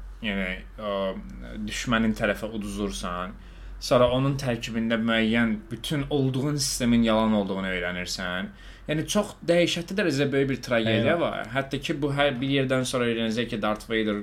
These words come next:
Speaker 1: Anakindir falan. Belə şeylər də olacaq. Bu qədər tragediyanın Star Wars hal-hazırda Disney daha doğrusu o qədər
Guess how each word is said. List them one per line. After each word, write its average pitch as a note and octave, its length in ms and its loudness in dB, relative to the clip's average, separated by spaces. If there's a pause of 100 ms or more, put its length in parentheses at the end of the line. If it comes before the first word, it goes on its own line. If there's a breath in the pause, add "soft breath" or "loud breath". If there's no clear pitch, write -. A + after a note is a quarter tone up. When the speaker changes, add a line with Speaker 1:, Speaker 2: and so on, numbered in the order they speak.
(260)
Speaker 1:
Anakindir G#2 540 -2
falan. A2 420 0
Belə C3+ 200 2
şeylər A2+ 320 2
də D3 80 -2
olacaq. G2+ 420 0 (520 loud breath)
Bu G#3 100 2
qədər A3+ 220 6
tragediyanın E3 720 4 (280)
Star E3 380 4
Wars C#3 380 4 (120)
hal-hazırda B2 680 4
Disney A#2 400 2
daha F#2 220 0
doğrusu F#2 400 -4
o A#2+ 100 -4
qədər D3+ 240 2